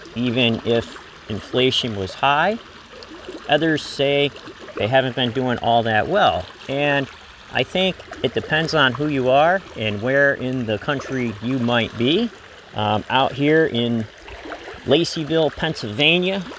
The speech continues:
near the cold Tuscarora Creek, uh, things have been a little bit slow.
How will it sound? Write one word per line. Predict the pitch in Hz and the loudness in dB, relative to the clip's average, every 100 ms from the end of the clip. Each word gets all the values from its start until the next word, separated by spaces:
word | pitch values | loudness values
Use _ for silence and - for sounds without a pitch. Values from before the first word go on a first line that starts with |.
| - - - | -16 -18 -4
near | 117 139 | 2 2
the | 113 101 | 2 -2
cold | - 165 160 139 | 2 2 2 0
Tuscarora | 147 - - 135 139 110 | -2 -2 -4 0 2 2
Creek, | - - 170 196 - - - - - - - | 0 0 0 -2 -6 -20 -20 -20 -20 -8 2
uh, | 104 98 | 4 2
things | - 196 220 202 - | 0 0 2 0 -2
have | 151 139 | -2 0
been | 139 131 | 0 0
a | 113 | -2
little | 185 247 | -2 -2
bit | 170 107 | 0 -2
slow. | - - 104 92 123 | -2 -6 -2 2 2